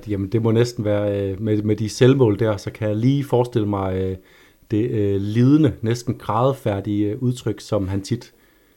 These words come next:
havde i ansigtet, den her, øh, heroiske forsvarsspiller, øh,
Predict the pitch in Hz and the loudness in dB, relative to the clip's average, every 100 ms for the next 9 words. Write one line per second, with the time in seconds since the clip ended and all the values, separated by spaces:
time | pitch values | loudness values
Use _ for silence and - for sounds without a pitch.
0 | _ _ _ - 107 117 120 110 123 120 | _ _ _ -2 2 6 6 4 2 0
1 | 120 104 107 110 101 98 95 95 90 _ | 0 -2 0 0 0 -2 -2 -4 -8 _
2 | _ _ _ _ 135 123 170 143 - 120 | _ _ _ _ 0 4 6 4 4 0
3 | 95 - - _ - - 123 123 104 - | -2 -6 -20 _ -4 2 2 2 -2 0
4 | 110 104 98 95 | -2 0 -2 -6